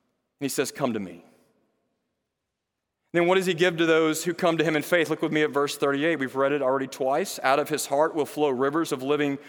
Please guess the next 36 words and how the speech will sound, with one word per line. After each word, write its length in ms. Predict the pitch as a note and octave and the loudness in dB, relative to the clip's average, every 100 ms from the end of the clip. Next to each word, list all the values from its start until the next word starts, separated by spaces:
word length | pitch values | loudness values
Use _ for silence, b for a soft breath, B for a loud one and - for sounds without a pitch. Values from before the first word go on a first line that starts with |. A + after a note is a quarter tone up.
| B B _ | B B _
water." 380 | B2+ C3+ E3 F3+ | 0 2 2 0
Do 80 | |
you 80 | D3 | -2
see 180 | C3 D#3+ | -2 -2
what 140 | D#3 | -2
Jesus 320 | B2 D3 C#3+ D3+ | -2 -2 -2 -8
is 100 | C3 | -2
promising 520 | E3 D3+ E3 E3+ E3 | 0 0 0 -2 -2
you 120 | F3 | -2
there? 320 | E3 E3+ G#3+ | 0 2 0
That 260 | F3+ C#3+ C#3+ | 0 -2 0
in 140 | D3 | 0
your 180 | D#3+ D#3+ | 2 0
healing, 520 | D#3 D#3+ E3 G#3 A3+ B B B | 0 -2 0 0 -4 B B B
he 160 | E3+ | -2
will 160 | F3 F#3+ | 0 2
recreate 640 | E3 F#3 - F#3 F3+ F3 F3 | 2 -2 0 0 2 0 0
inside 600 | E3 D#3+ - F3+ F3 F#3+ | 0 0 2 4 4 4
of 140 | E3 | 2
you 140 | D3+ C#3 | 0 0
the 100 | D3 | 0
temple 560 | - F3 E3 C#3+ A#2+ B B | 0 -2 2 0 0 B B
like 180 | D#3 D3+ | 0 2
the 80 | |
one 200 | D3 D3+ | 2 2
described 420 | C#3+ C#3 D#3 C3+ C#3 | 0 0 2 4 2
in 60 | |
Ezekiel. 520 | C#3 F3+ B3+ - G2+ - _ _ _ _ _ _ _ _ _ _ _ _ _ _ _ - | 0 -2 -4 -4 -10 -12 _ _ _ _ _ _ _ _ _ _ _ _ _ _ _ 2
In 100 | F#3+ | 4
other 180 | C#4 | 6
words, 400 | A#3+ G3 F#3 C#3 | 4 4 2 -2
your 180 | D#3+ C4 | 0 0
heart 560 | - - D4+ D#3+ F#3 - | -2 0 2 4 2 0
will 140 | F#3+ | 0
be 160 | F3 F3+ | 0 -2
spring-fed 1120 | - - A#3 A#3 A3 A3 A3+ F#3 D3+ D3 D#3+ | -4 -2 0 2 0 0 2 4 4 4 0